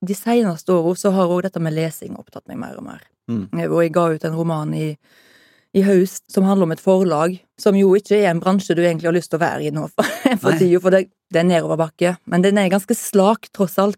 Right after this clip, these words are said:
Speaker 1: Altså, men alle piler peker nedover. Så jeg har skrevet om et forlag i, i motbakke, og i forbindelse med det så har jeg jo lest veldig mye om hva er egentlig litteraturens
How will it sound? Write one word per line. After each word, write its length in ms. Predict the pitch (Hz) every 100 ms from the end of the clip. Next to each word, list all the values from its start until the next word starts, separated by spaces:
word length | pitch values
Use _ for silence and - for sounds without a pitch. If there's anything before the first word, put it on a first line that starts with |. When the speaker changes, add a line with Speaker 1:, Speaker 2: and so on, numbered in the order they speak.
| -
Speaker 1:
Altså, 300 | 180 190 185 _ _ _ _ _ - 170
men 240 | 196 190 208
alle 240 | 214 -
piler 240 | 208 202 -
peker 320 | 185 185 175
nedover. 400 | 202 165 170 185 - _ -
Så 160 | 202
jeg 60 | 196
har 40 | 190
skrevet 240 | 214 202
om 80 | 160
et 320 | 165 _ - _
forlag 480 | 185 185 165 143 139 - - _ _ _
i, 540 | 165 156 147 147 156
i 20 | 156
motbakke, 640 | 156 156 156 - - 175
og 60 | 175
i 40 |
forbindelse 640 | 196 175 208 165 156 - 160
med 140 | 170 156
det 140 | 180 202 185 _
så 140 | _ 190
har 140 | 185
jeg 80 | 165
jo 80 | 175
lest 300 | 180 156 -
veldig 220 | 170 170 160
mye 220 | 170 165
om 120 | 156 151
hva 120 | 226
er 220 | 202 147 131
egentlig 320 | 151 165 160
litteraturens 680 | 165 170 170 160 165 165